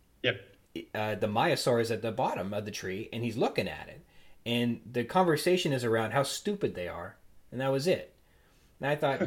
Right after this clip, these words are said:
Speaker 2: <laughs> it seems curious to me, like, maybe the pacing just didn't play for it. Like, you gotta keep this story moving along, and he's gotta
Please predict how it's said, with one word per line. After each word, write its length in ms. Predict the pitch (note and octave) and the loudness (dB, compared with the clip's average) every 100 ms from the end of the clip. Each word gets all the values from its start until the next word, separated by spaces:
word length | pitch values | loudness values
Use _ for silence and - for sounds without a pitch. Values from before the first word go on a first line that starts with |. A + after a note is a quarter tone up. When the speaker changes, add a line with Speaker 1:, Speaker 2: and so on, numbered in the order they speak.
| - | -4
Speaker 2:
<laughs> 80 | - | -2
it 160 | E3+ | 0
seems 260 | E3 A3+ - - - | 2 2 0 -6 -4
curious 460 | E3+ A3 G#3 F#3 | 6 10 10 8
to 100 | - | 6
me, 400 | D#3 D3+ C#3+ C#3 | 2 4 4 2
like, 180 | C#3 C#3 | 4 4
maybe 180 | D#3 F#3 | 6 6
the 100 | E3 | 4
pacing 400 | E3 D#3+ D#3 D3 | 4 0 2 0
just 140 | B2+ B2+ | 0 0
didn't 200 | B2 A2+ | -2 0
play 220 | A#2+ A2 | 0 0
for 240 | - F2 | -2 -10
it. 60 | F2+ | -8
Like, 200 | F#2+ G2 - - - | -8 -8 -14 -12 -2
you 100 | A#2 | 2
gotta 180 | C3+ | 2
keep 240 | A#2+ C#3+ - | 2 -2 0
this 160 | A#2+ | -2
story 240 | - A#2+ A#2 | 2 4 4
moving 240 | G#2+ E2+ | 2 -2
along, 360 | F2 B2+ D3+ C#3+ | 0 2 4 2
and 80 | A#2 | 0
he's 100 | G#2 | -2
gotta 360 | A2+ G#2 F#2 | -2 -2 -4